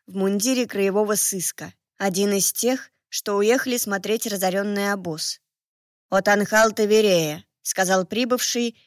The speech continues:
и передал костяную трубку с посланием. Наместник сковырнул восковую пробку,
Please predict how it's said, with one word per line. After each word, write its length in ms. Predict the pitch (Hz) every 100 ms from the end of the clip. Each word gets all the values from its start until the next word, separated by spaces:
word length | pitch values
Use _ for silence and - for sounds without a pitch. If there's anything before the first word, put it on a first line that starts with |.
| _ -
и 80 | 294
передал 460 | 285 233 208 220 233
костяную 520 | 220 - 202 202 190
трубку 360 | 202 214 - 208
с 80 |
посланием. 760 | - 190 196 180 160 160 160 - _ _ _ _ _ _ _ _ -
Наместник 540 | 190 214 294 - 294
сковырнул 560 | - 240 226 226 254 233
восковую 540 | 208 - 196 202 185
пробку, 580 | 185 214 254 - 269